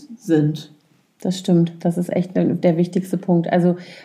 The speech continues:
Speaker 2: auf jeden Fall auch gesund genug. Ich meine, Dinge,
Speaker 1: Genau.
Speaker 2: man hat immer irgendwas.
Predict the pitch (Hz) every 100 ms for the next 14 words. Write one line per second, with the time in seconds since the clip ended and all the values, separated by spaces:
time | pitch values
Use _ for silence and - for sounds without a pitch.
0 | - 190 202 202 208 190 175 185 190 180
1 | 196 185 190 190 185 - - 185 175 175
2 | 185 185 175 185 156 185 190 190 190 180
3 | 190 202 190 202 214